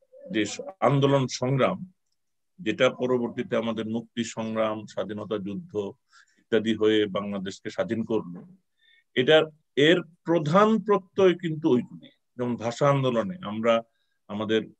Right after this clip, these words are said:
মাতৃভাষা, আমাদের যেটা ভাষা, বাংলা ভাষায় কথা বলার, বাংলা ভাষায় লেখাপড়া করার, বাংলা ভাষার জয়গান করার অধিকারের জন্য রক্ত দিতে হয়েছে। এইগুলি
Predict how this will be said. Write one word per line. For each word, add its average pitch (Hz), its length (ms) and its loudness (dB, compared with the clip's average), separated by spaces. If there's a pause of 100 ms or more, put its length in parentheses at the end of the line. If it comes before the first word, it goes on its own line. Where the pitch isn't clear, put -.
(640)
মাতৃভাষা, 101 840 -4
আমাদের 123 400 2
যেটা 98 220 -6
ভাষা, 92 300 -14
বাংলা 107 360 0
ভাষায় 104 440 -6
কথা 101 220 -8
বলার, 95 320 -2 (540)
বাংলা 101 320 -2
ভাষায় 95 340 -2
লেখাপড়া 95 580 -2
করার, 92 300 -6 (400)
বাংলা 101 320 -2
ভাষার 95 440 -6
জয়গান 107 580 2
করার 101 380 -2 (500)
অধিকারের 127 640 4
জন্য 107 580 -2
রক্ত 113 240 0
দিতে 104 300 -6
হয়েছে। 101 360 -6 (1040)
এইগুলি 175 580 0